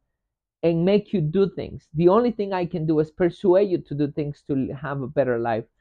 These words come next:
But once again, it's your decision. But let me just close this talk by telling you that the age is only an excuse. So stop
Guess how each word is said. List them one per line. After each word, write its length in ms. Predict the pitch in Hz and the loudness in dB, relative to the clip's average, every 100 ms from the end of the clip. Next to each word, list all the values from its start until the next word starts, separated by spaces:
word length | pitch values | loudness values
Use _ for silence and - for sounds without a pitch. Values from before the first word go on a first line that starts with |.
| _ _ | _ _
But 80 | 151 | 0
once 260 | 165 165 | 0 -2
again, 280 | 185 156 147 | -4 -6 -6
it's 180 | 147 - | -8 -2
your 100 | 139 | -2
decision. 600 | 135 127 - 143 - 107 _ _ _ - | -2 -8 -8 -10 -12 -20 _ _ _ 2
But 120 | 170 | 6
let 160 | 180 202 | 8 6
me 140 | 214 | 0
just 420 | 196 190 185 _ | 2 0 -2 _
close 400 | - 202 220 220 | 0 2 2 0
this 220 | 139 139 | -6 -8
talk 300 | - 123 131 - | -2 0 0 -2
by 180 | 156 151 | 0 0
telling 440 | - 175 180 165 | -2 -4 -4 0
you 160 | 156 135 | 0 0
that 260 | 139 127 - - _ _ _ - - _ _ _ | 2 0 0 -10 _ _ _ -20 -20 _ _ _
the 220 | 156 151 - | 2 2 2
age 560 | 180 190 285 254 - - - | 2 4 2 -2 -14 -8 -2
is 280 | 175 - | -2 -2
only 380 | 170 185 196 180 | -2 0 -2 -2
an 60 | 131 | -4
excuse. 600 | - _ 175 151 127 _ _ _ | -6 _ 2 2 2 _ _ _
So 360 | - 190 - - | 2 4 4 -2
stop 680 | 151 - _ 202 208 226 | -14 -16 _ 2 2 0